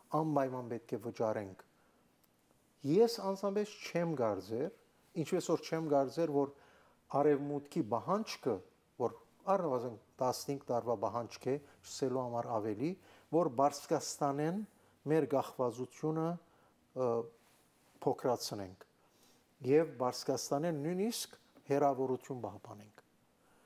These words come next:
Այս ակնկալությունը շարունակաբար ամերիկացիները դրած են Հայաստանի առջև, իսկ Հայաստանը ասած է, որ "Կներեք,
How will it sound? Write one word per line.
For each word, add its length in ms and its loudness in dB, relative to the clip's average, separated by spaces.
Այս 240 0
ակնկալությունը 720 0
շարունակաբար 680 0
ամերիկացիները 960 -2
դրած 420 -2
են 180 -6
Հայաստանի 600 -2
առջև, 360 -6
իսկ 180 -10
Հայաստանը 560 -2
ասած 260 -6
է, 100 0
որ 120 -2
"Կներեք, 600 0